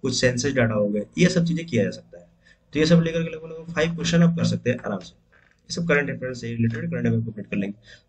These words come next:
तो overall अगर देखें तो आप थोड़ा थोड़ा भी अगर सबसे ठीक ठीक से main main चीज़ें भी करके कर दें तो आराम से बीपीएससी सेवनटीन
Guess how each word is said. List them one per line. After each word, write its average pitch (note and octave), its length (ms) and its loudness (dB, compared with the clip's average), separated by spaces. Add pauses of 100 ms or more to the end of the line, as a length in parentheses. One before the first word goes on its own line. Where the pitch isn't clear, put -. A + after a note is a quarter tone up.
तो D3 180 4
overall E3+ 260 2
अगर E3+ 140 -2
देखें E3+ 480 0
तो D3 60 -2
आप B2+ 180 -2 (1400)
थोड़ा E3+ 200 4
थोड़ा F3 180 4
भी E3+ 120 12
अगर E3 120 12
सबसे - 260 4 (680)
ठीक E3+ 220 4
ठीक D#3 160 2
से D3 160 0
main C#3 160 4
main C#3 160 2
चीज़ें C#3 220 0
भी C3 80 -2
करके A#2 300 0
कर A#2+ 120 2
दें A2+ 180 2 (640)
तो - 120 -2
आराम B2+ 300 4
से D3 100 -4
बीपीएससी A#2 440 0 (440)
सेवनटीन A2+ 560 -2